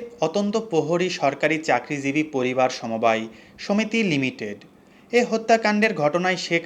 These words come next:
হাসিনার বিচার দাবি করেছেন তারা। বৃহস্পতিবার জাতীয় প্রেস ক্লাবের সামনে আয়োজিত মানববন্ধনে সমিতির বক্তারা এ দাবি জানান।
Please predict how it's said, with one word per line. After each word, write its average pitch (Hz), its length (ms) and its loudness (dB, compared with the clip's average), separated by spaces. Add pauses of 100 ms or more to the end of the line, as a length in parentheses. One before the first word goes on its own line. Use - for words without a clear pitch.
হাসিনার 175 360 -4
বিচার 131 380 2
দাবি 120 260 2
করেছেন 123 600 -4
তারা। 104 360 -6 (680)
বৃহস্পতিবার 233 560 0
জাতীয় 190 320 0
প্রেস 175 320 -2
ক্লাবের 190 300 0
সামনে 143 560 -2 (520)
আয়োজিত 226 420 2
মানববন্ধনে 190 920 0 (200)
সমিতির 175 500 -2
বক্তারা 135 600 4
এ 131 200 -2
দাবি 113 300 0
জানান। 104 480 -6